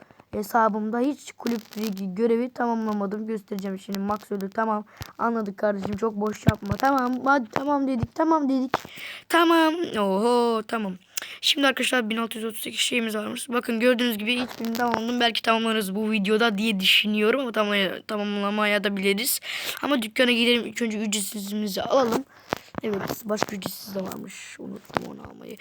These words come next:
Krediler diyor. Beş kredi, beş kredi, beş kredi. Evet, hemen alalım. Evet, Frank gitti ve hemen videomuza geçelim. Edgar'ı almamın sebebi arkadaşlar.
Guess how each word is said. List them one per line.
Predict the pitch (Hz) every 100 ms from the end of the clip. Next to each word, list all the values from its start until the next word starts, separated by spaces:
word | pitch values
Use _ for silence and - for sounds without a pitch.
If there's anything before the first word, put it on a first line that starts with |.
| 247 - -
Krediler | - 220 190 196 196 180
diyor. | 196 196
Beş | 185 254 240 -
kredi, | - 202 190 185
beş | 254 247 -
kredi, | 208 202 240 202
beş | 220 214
kredi. | - 185 196 196 - - 220 -
Evet, | 220 202 196 -
hemen | 190 190 -
alalım. | - 190 190 196 208 - - _ _ - -
Evet, | - - -
Frank | 196 196
gitti | 202 196 - - -
ve | - -
hemen | 196 190 190
videomuza | 185 190 196
geçelim. | 202 196 196 208 196 196 196 190 190 190 185 185 185 185 185 233 196 _ _ _ _ _ _ _ -
Edgar'ı | 277 240 294 277 240
almamın | 247 247 247
sebebi | 240 - 240 220
arkadaşlar. | 233 226 233 226 233 - - - 226 233 269 294 320